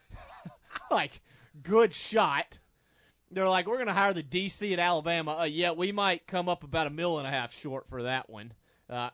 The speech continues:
keep dreaming. Uh, we might hire the head coach at Coastal Carolina. Yeah, not leaving the Sun Belt to come coach at Southern Miss. He's seven and oh and number fifteen in the country.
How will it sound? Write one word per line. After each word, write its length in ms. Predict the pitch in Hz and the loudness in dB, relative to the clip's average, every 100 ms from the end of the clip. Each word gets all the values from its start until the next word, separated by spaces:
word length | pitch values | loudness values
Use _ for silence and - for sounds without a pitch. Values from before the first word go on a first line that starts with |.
| _ | _
keep 300 | 175 190 - | -12 -12 -12
dreaming. 560 | 135 139 123 120 151 165 _ _ _ _ _ - | -10 -8 -6 -6 -8 -10 _ _ _ _ _ 0
Uh, 160 | 196 208 | 4 4
we 60 | |
might 200 | 302 311 | 4 6
hire 200 | 254 254 | 8 6
the 80 | 208 | 6
head 220 | 208 208 | 2 2
coach 260 | 220 220 208 | 2 2 0
at 180 | 180 - | -6 -2
Coastal 540 | 202 220 226 208 175 | 2 2 2 -4 -4
Carolina. 480 | - 202 180 190 196 | -2 2 4 4 4
Yeah, 180 | 220 226 214 | 2 2 2
not 340 | 220 277 - | 4 4 2
leaving 320 | 247 262 233 | -2 -2 -4
the 80 | 202 | -6
Sun 360 | - - 214 208 | -6 -2 -2 0
Belt 240 | 190 175 | 0 0
to 80 | 175 | -4
come 260 | - 190 160 | -4 -4 -4
coach 380 | - 202 196 180 | 0 2 2 0
at 140 | 135 - _ _ _ | -4 -6 _ _ _
Southern 600 | - - 214 220 196 160 | -16 0 4 4 2 0
Miss. 480 | 190 180 160 - - _ _ _ _ - | 0 2 0 -6 -16 _ _ _ _ -16
He's 140 | 147 | -14
seven 380 | - 233 226 196 | -2 2 2 0
and 120 | 185 | 0
oh 140 | 196 | 2
and 80 | 185 | 0
number 160 | 185 156 - | -4 -6 -4
fifteen 400 | 190 - 190 185 | -6 -4 -6 -6
in 120 | 143 | -8
the 60 | 120 | -12
country. 600 | - 170 160 120 120 | -6 -4 -4 -8 -10